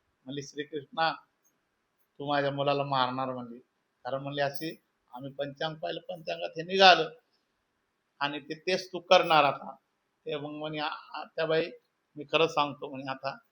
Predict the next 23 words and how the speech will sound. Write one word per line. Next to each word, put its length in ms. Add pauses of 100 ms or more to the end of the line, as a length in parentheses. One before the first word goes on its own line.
(340)
ह्याला 180
काय 200
करू 340 (520)
आपण, 260
ह्याला 260 (880)
शंभर 380
गुन्हे 260
मार." 240 (1080)
मग 80
आपल्या 320
घरी 220
बी 100
तसं 220
असतं, 240
आता 140
एकदा 280
होऊ 200
दे, 160
दोनदा 320
होऊ 140
दे, 140
नंतर 400
बघतो, 400